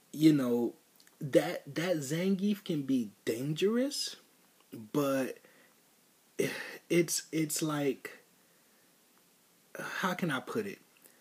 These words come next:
When V Cody gets those setups and he's going into that crouch cancel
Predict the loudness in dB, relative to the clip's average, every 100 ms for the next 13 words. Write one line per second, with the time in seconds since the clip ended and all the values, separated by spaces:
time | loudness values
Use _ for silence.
0 | _ _ _ 4 6 6 4 6 6 4
1 | 0 2 2 -2 2 4 4 2 0 2
2 | 0 -2 -2 -4 -12 -12 -12 -16 _ _
3 | -4 -2 2 2 2 2 2 4 2 0
4 | -2 -2 -4 -4 -6 -6 -8 -8 -6 -6